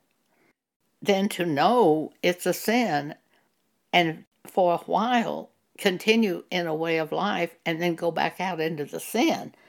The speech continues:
"It would have been better for you, for you never to have known," says Peter. Hebrews chapter six, verse four. "For it is impossible for those who were once enlightened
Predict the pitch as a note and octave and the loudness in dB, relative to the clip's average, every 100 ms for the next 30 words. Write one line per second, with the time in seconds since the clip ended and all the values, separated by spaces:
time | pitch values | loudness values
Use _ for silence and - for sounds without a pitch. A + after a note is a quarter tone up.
0 | _ _ _ - A#3 A3+ F3+ F3 F3+ D#3+ | _ _ _ 0 0 2 0 2 0 2
1 | F3+ C4+ A#3+ - G3 F3+ - G3+ F#3+ F3 | 2 2 2 -2 -4 -4 -4 -2 0 0
2 | F#3 G3+ A3 A3+ A#3+ A#3 G#3+ A#3 D4+ D#4+ | 2 2 2 0 2 2 2 2 2 2
3 | A3 D#3 - D3 - - C#3 - - _ | 0 -4 -4 -4 -4 -6 -8 -8 -16 _
4 | _ _ _ _ _ _ _ _ _ _ | _ _ _ _ _ _ _ _ _ _
5 | _ _ _ _ _ _ _ - C#4 C4+ | _ _ _ _ _ _ _ 0 0 4
6 | A#3+ G#3+ G#3 G3 - - _ _ - - | 4 4 2 0 -10 -14 _ _ -6 -4
7 | G3+ - E3 - - - G#3 C#3 - - | -4 -4 -8 -6 -6 -2 -2 -2 -8 -14
8 | - - - _ _ _ _ _ _ _ | -12 -12 -16 _ _ _ _ _ _ _
9 | _ _ - D#3 F#3+ G#3 G#3 - - _ | _ _ -12 2 4 4 0 -6 -10 _
10 | - - G3+ F3 - - - _ _ _ | -20 -4 0 0 -2 -8 -16 _ _ _
11 | _ _ _ _ - E3+ F3 F3 G3+ A3 | _ _ _ _ 0 2 4 2 0 0
12 | G3+ - A3+ B3 - G3+ F#3 - E3 E3+ | -2 0 -2 0 -2 -2 -4 -6 -2 2
13 | E3+ E3+ - E3 D#3 D#3 F3 A#3+ C4 F3+ | 2 2 -2 -2 -2 -2 0 0 0 -2
14 | D#3 D#3 F3 - - - - | 0 2 2 0 -6 -14 -16